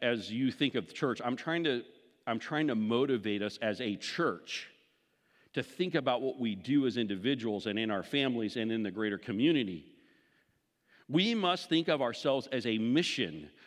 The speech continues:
We are on mission doing something. We're not trying to maintain something. I say this, I, and I say this a little bit, I love Eastridge. I say this with a little bit of fear and trembling, but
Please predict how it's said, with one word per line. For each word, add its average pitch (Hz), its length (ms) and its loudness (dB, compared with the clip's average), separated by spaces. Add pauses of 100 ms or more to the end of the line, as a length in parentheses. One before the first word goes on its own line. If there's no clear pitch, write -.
(100)
We 156 160 6
are 160 80 2
on 120 320 2
mission 160 400 2
doing 117 180 0
something. 98 320 -2
We're 107 80 -2
not 123 220 0
trying 175 220 0
to 170 60 2
maintain 160 440 2
something. 90 420 -4 (800)
I 156 160 2
say 202 320 2
this, 151 340 2
I, 139 300 0
and 135 160 2
I 131 60 0
say 185 180 0
this 180 120 0
a 170 40 2
little 160 160 2
bit, 131 120 4
I 120 40 4
love 131 340 4
Eastridge. 120 480 -4 (280)
I 120 60 0
say 143 200 2
this 139 160 -2
with 123 80 -4
a 110 40 -2
little 123 140 0
bit 131 120 2
of 123 100 0
fear 127 140 -4
and 117 100 -2
trembling, 95 400 -4
but 95 220 -4